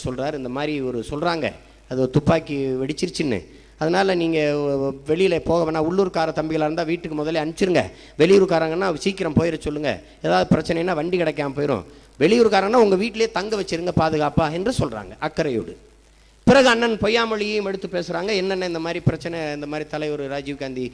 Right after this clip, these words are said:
ஏதோ ஆயிடுச்சுன்றாங்க, கொஞ்சம் பார்த்துக்கன்னு." அதுக்கப்புறம் அவர் என்ன செய்றாரு, இந்த செய்தியை உறுதிப்படுத்த முடியாம தினமலர் பத்திரிகை அலுவலகத்துக்கு எடுக்கிறார்.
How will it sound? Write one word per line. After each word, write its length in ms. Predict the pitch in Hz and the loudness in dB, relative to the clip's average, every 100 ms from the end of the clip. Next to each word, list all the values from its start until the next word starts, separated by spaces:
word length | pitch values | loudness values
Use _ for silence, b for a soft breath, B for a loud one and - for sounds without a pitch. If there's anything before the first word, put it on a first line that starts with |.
| B B 143 | B B -8
ஏதோ 140 | 143 135 | -4 -4
ஆயிடுச்சுன்றாங்க, 640 | 131 139 135 135 123 143 | -4 -4 -6 -8 -8 -8
கொஞ்சம் 300 | 165 135 123 123 | -8 -8 -6 -6
பார்த்துக்கன்னு." 480 | 123 110 101 92 _ b b b | -6 -10 -14 -14 _ b b b
அதுக்கப்புறம் 640 | 160 208 214 202 233 180 135 214 - - - - - | -4 0 0 2 2 2 -2 -6 -16 -20 -20 -20 -8
அவர் 140 | 180 | -4
என்ன 140 | 196 254 | -2 -2
செய்றாரு, 360 | - 220 220 | 0 0 0
இந்த 120 | 208 | 0
செய்தியை 380 | 180 208 247 240 202 | 0 2 2 2 0
உறுதிப்படுத்த 480 | 208 247 208 - | -2 -2 -6 -6
முடியாம 580 | 185 180 190 185 147 151 - | -8 -4 -4 -2 -4 -6 0
தினமலர் 440 | 233 277 269 226 185 | 2 4 2 2 0
பத்திரிகை 340 | 180 185 185 170 | 0 -4 -4 -6
அலுவலகத்துக்கு 520 | 160 151 143 - 160 | -4 -4 -6 -8 -10
எடுக்கிறார். 340 | 95 95 90 | -10 -16 -18